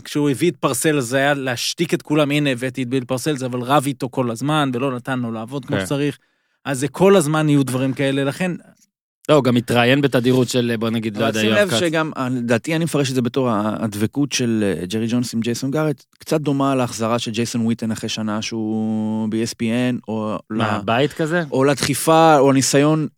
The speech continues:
Speaker 3: כן לתת לטוני רומו לחזור אחרי ההתחלה של, אה, דק פרסקוט שהוא חזר מהפציעה. יש שם משהו מאוד, אה, מערכתי, הרי גם ג'ייסון גארט היה, הוא איש מערכת של דאלאס.
Speaker 1: כן.
Speaker 3: קווטרבק מחליף, היה מאמן, אה,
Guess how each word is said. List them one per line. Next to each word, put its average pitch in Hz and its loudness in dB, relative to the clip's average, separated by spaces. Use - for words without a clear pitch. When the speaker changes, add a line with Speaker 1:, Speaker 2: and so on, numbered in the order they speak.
Speaker 3:
כן 156 4
לתת 151 2
לטוני 143 2
רומו 143 4
לחזור 123 4
אחרי 135 -2
ההתחלה 127 0
של, 127 0
אה, 123 4
דק 127 0
פרסקוט 127 -4
שהוא 123 -6
חזר 127 2
מהפציעה. 131 2
יש 208 6
שם 226 4
משהו 208 4
מאוד, 180 6
אה, 170 6
מערכתי, 147 4
הרי 127 4
גם 156 -2
ג'ייסון 147 0
גארט 135 2
היה, 120 2
הוא 123 0
איש 147 2
מערכת 165 2
של 127 -2
דאלאס. 104 -4
Speaker 1:
כן. 107 -6
Speaker 3:
קווטרבק 135 -4
מחליף, 170 4
היה 87 -4
מאמן, 156 -4
אה, 160 -4